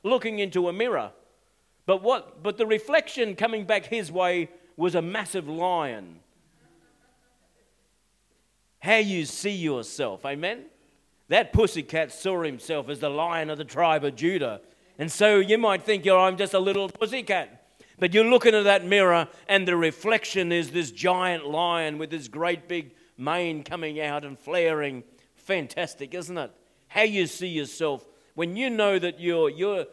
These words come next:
you're a king's kid. Your father created the heavens and the earth. Oh, you should feel good about yourself. Oh, yes, you were born with a silver spoon in your tongue, in your mouth, amen, when you took on the, the King of Kings and the Lord of Lords.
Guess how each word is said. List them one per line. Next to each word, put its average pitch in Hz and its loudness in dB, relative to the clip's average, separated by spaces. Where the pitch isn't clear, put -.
you're 220 2
a 185 0
king's 202 0
kid. 156 -2
Your 151 -4
father 226 6
created 208 -2
the 202 0
heavens 214 -4
and 196 -6
the 190 -2
earth. 220 -2
Oh, 190 -2
you 180 -2
should 165 -8
feel 240 -4
good 254 -2
about 185 2
yourself. 165 -4
Oh, 214 4
yes, 226 2
you 254 -6
were 233 6
born 214 2
with 254 -2
a 226 0
silver 196 0
spoon 185 0
in 175 -2
your 165 -4
tongue, 170 -2
in 196 2
your 175 2
mouth, 156 0
amen, 180 0
when 190 -2
you 170 -2
took 190 -4
on 180 -6
the, 160 -8
the 165 -6
King 185 -2
of 151 -12
Kings 160 -8
and 156 -10
the 160 -4
Lord 156 -6
of 131 -12
Lords. 131 -10